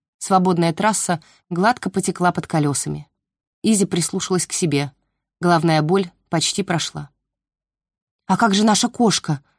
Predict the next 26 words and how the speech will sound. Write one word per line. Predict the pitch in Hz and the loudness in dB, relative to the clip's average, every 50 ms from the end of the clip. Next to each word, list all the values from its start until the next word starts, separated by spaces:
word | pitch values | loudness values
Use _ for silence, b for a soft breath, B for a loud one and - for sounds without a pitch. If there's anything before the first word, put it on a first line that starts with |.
| _ _ _ | _ _ _
спохватилась | - - - 180 - - 175 - - 170 165 160 - - | -10 -8 -6 -4 -2 -2 -2 0 2 2 2 2 0 0
Изи. | 170 147 139 156 147 - _ _ _ _ _ _ _ | -2 -2 -4 -6 -10 -12 _ _ _ _ _ _ _
«Ты | - 220 | -2 0
же | 214 226 | 0 2
говорила, | 196 220 220 226 240 262 277 240 196 170 B B B B | 2 4 4 4 4 4 4 4 2 0 B B B B
что | - - 208 190 | -8 -6 -4 0
кроме | - 226 226 233 226 | 2 2 2 4 4
нас | 226 220 - | 4 2 2
с | - | 0
тобой | - 214 202 190 247 269 226 | 0 0 0 2 2 2 2
ее | 185 180 202 | 2 2 2
никто | 208 196 - - 254 | 2 0 0 2 4
не | 254 262 | 4 4
видит. | 240 220 233 185 151 147 139 - _ _ _ _ _ _ _ _ _ _ - | 4 4 4 2 2 0 -2 -6 _ _ _ _ _ _ _ _ _ _ -2
Допустим, | - 185 - 240 269 - - - 214 196 - B B B B B B B | 0 0 2 2 2 2 2 2 0 0 0 B B B B B B B
я | 196 185 | 0 0
в | 180 | 2
это | - 202 | 4 4
не | 196 208 | 4 6
очень | 240 254 - - - 165 | 6 4 4 2 0 0
верю, | 156 160 151 139 143 139 135 b b b b b b - | 2 2 2 2 0 -2 -4 b b b b b b -4
но | 170 | 0
только | 160 196 190 180 - | 2 2 2 2 2
мы | 202 208 233 262 | 2 4 6 6
ее | 262 226 190 170 | 6 6 4 4
кормим, | 151 - 180 170 160 147 143 139 139 135 | 2 2 0 2 2 2 2 0 0 -4